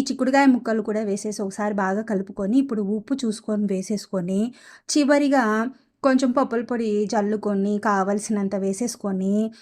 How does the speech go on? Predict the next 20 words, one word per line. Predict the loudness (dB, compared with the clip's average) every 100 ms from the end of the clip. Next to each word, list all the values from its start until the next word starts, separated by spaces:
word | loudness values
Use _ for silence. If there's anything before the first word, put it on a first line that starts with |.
| _ -4
వేడి | 0 0
వేడి | 0 0 0
అన్నంలోకి | 0 4 4 4 0 -2 -2 0
పక్కన | 0 -2 -2 -2
శనగకాయ | 0 -2 0 -2
పచ్చడి, | 0 -2 -2 -2 0 0
రోటి | 0 0 -2
పచ్చడి | -4 -4 -4 -2
అయితే | -2 -2 -4
పె-, | -4 -6
పెట్టుకొని | -4 -6 -2 0 2 2 2 -2 -6 -20 _ -4
సంగట్లోకి | 0 2 2 0 -2 -2
కానీ, | -2 -2 0
అన్నంలోకి | 0 0 2 2 0 0 -2
కానీ, | -2 0 -2
చపాతీలోకి | -2 -2 -2 0 -2 -2 -2
కానీ | -2 0 0 -2
చాలా | 0 2 4 4 2
సూపర్గా | 0 -4 -2 -2 0
ఉంటుంది. | 0 0 0 0